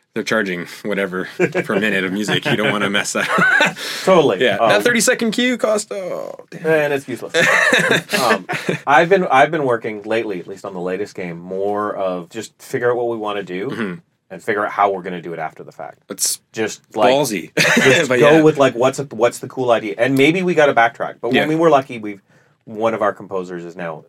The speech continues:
Speaker 2: in-house.
Speaker 1: Mm.
Speaker 2: So it's, it's not a, like, pay by the minute
Speaker 1: Yeah, that's
Speaker 2: situation.
Speaker 1: huge then, yeah.
Speaker 2: So we can be like, "This is the idea. This is cool. Like,
Speaker 1: Yeah.
Speaker 2: here's how it's gonna work." And then I'm like, "All right, now I gotta figure out how to make that work.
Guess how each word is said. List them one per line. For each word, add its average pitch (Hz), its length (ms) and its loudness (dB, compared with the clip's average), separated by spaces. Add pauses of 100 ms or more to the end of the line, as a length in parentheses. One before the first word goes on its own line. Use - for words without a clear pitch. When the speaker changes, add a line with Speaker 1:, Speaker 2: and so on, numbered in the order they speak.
(120)
Speaker 2:
in-house. - 500 -18
Speaker 1:
Mm. 113 180 -4
Speaker 2:
So 85 220 -8
it's, - 380 -20
it's - 140 -20
not 104 200 -2
a, 98 60 4
like, 92 240 -2
pay 95 200 -8
by 90 160 0
the 92 100 -4
minute 156 140 0
Speaker 1:
Yeah, 175 260 4
that's 143 220 2
Speaker 2:
situation. 180 180 2 (100)
Speaker 1:
huge - 80 -4
then, 95 240 -2
yeah. 101 380 -2
Speaker 2:
So 104 300 2
we 101 200 -6
can 110 160 -8
be 135 200 0
like, 107 300 2
"This - 200 4
is 139 100 -2
the 143 120 2
idea. 127 400 4
This 113 220 -4
is 123 80 -6
cool. 107 400 -4
Like, 101 100 2
Speaker 1:
Yeah. 95 100 0
Speaker 2:
here's 135 200 2
how 123 240 4
it's 113 120 -2
gonna 117 200 -2
work." 113 380 2 (220)
And 110 140 -4
then 131 100 4
I'm 131 120 4
like, 113 240 4 (480)
"All 143 100 8
right, 135 160 6
now 143 160 4
I 156 120 6
gotta 139 140 4
figure 127 320 2
out 117 100 6
how 110 120 2
to 110 80 4
make 110 240 -2
that 98 240 2
work. 117 160 6